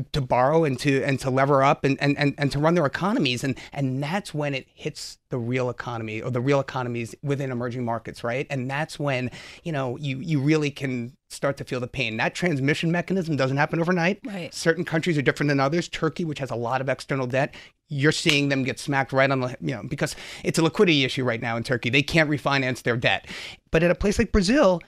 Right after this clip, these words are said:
Speaker 1: it's not a liquidity issue. It's a solvency issue, right? They have long-term structural problems, Pim, to your point, you know, with trucker strikes and all the things that are going on there with, you know, Social Security, you know, and, and what have you. But, but that's a long-term issue in Brazil.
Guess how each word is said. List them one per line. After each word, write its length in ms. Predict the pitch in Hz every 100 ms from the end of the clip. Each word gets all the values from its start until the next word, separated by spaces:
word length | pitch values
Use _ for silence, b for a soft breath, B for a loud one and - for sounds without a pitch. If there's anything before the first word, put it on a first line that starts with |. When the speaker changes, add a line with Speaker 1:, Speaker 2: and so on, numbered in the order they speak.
| _
Speaker 1:
it's 160 | 160 -
not 140 | 196
a 40 | 185
liquidity 520 | 151 - 180 147 120
issue. 260 | - 147 -
It's 120 | 143
a 40 | 160
solvency 680 | - 185 220 113 - 120
issue, 260 | - - 110
right? 240 | 113 160
They 100 | 202
have 180 | 190 175
long-term 560 | 147 151 175 175 143 127
structural 440 | - 160 - 147
problems, 500 | - 113 120 113 107 -
Pim, 200 | 143 127
to 100 | 131
your 100 | 107
point, 420 | - 233 151 107
you 100 | 135
know, 180 | 123 120
with 160 | 117
trucker 260 | - 131 131
strikes 460 | - 127 127 123 117
and 100 | 107 B B B B
all 140 | - 151
the 80 | 139
things 240 | 151 131
that 100 | 139
are 40 |
going 320 | 127 143 135 131
on 220 | 135 135
there 220 | 135 131
with, 260 | 131 123 -
you 120 | 139
know, 80 | 120
Social 280 | - - -
Security, 480 | 135 - 135 127
you 180 | 123 123
know, 180 | 117 113
and, 100 | 113
and 140 | 117 120
what 100 | 113
have 220 | 196 180
you. 80 | 117
But, 180 | 127 - B B B
but 120 | 160
that's 160 | 226 262
a 40 |
long-term 600 | 160 139 160 165 151 139
issue 240 | 143 - 131
in 100 | 113
Brazil. 420 | 113 117 92